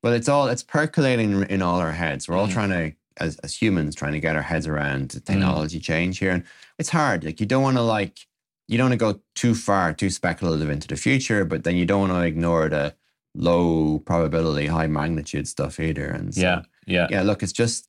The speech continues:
Speaker 1: it's a, it's a hard space for everyone to get their head around. Reasonable people can disagree in this space. I think it's really good that there's discussion about it. I wish the discussion was a little less muddled in terms of a lot of the media discussion is, is very shallow, I find. And I'm,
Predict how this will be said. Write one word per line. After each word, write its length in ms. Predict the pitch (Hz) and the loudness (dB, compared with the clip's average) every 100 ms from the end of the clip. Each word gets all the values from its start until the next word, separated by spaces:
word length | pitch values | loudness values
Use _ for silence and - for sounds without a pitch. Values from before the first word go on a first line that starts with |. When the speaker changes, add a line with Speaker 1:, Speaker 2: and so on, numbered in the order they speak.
| - | -6
Speaker 1:
it's 100 | - | -4
a, 80 | - | -2
it's 120 | 107 | -2
a 40 | |
hard 360 | 107 123 127 120 | -2 0 0 0
space 260 | - 101 98 | 0 -2 0
for 120 | 90 | -2
everyone 280 | 87 87 76 | 0 -2 -4
to 80 | - | -6
get 180 | 76 | -8
their 100 | - | -6
head 200 | 73 76 | -4 0
around. 380 | 78 78 76 71 - | 0 0 0 -2 0
Reasonable 500 | 110 123 110 98 90 | 2 2 2 2 2
people 360 | 104 98 82 78 | 0 0 -2 0
can 180 | 78 | -2
disagree 720 | 78 78 76 64 64 85 113 - _ _ - | 0 0 -2 -2 0 2 0 -4 _ _ -2
in 200 | 82 78 | 2 2
this 180 | - - | 2 -2
space. 480 | - 80 110 - - _ _ _ - | -2 0 0 -2 -10 _ _ _ -2
I 60 | |
think 120 | 85 | 2
it's 120 | 85 80 | 2 2
really 180 | 82 | 2
good 260 | 80 92 85 | 2 2 0
that 100 | 73 | -2
there's 180 | 76 73 | -2 -2
discussion 680 | - 71 - 76 85 95 90 | -4 -8 -2 -2 0 -2 -2
about 320 | - - 92 110 | -2 -4 0 0
it. 160 | 113 - | -2 -4
I 60 | 85 | 2
wish 200 | 107 113 | 2 2
the 60 | 101 | 0
discussion 440 | 95 101 92 90 | 0 0 0 0
was 120 | 78 | 0
a 40 | 73 | 0
little 240 | 80 82 | 2 2
less 360 | 78 78 78 73 | 2 2 0 0
muddled 640 | 76 80 104 110 107 - - | 2 2 2 0 -2 -8 -6
in 120 | 71 | -4
terms 280 | - 73 76 | -2 -2 -2
of 200 | 71 - - - - - | -4 -8 -20 -20 -20 -6
a 40 | 82 | 0
lot 160 | 95 98 | 2 4
of 80 | |
the 300 | 92 87 82 - _ _ _ _ - | 2 2 2 -4 _ _ _ _ -2
media 420 | 90 95 90 87 | 2 4 4 2
discussion 520 | 78 - 82 80 78 | 0 -2 -2 0 0
is, 200 | 73 69 | 0 -2
is 100 | 78 | -4
very 220 | 78 78 67 | 0 0 0
shallow, 500 | - 64 78 92 92 | -2 0 0 2 0
I 120 | 92 | -2
find. 480 | - 90 101 101 95 | -2 -2 0 0 -2
And 180 | 73 73 | -4 -2
I'm, 180 | 73 | -2